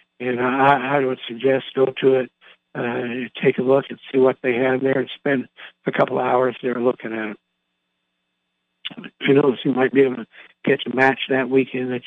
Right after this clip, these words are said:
you go. Um, one of the things that we're gonna talk about now, and I'm always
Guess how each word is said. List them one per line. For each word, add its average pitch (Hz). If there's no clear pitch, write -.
you 131
go. 123
Um, 127
one 196
of 196
the -
things 160
that 127
we're 156
gonna 143
talk 139
about 123
now, 127
and 135
I'm 131
always 147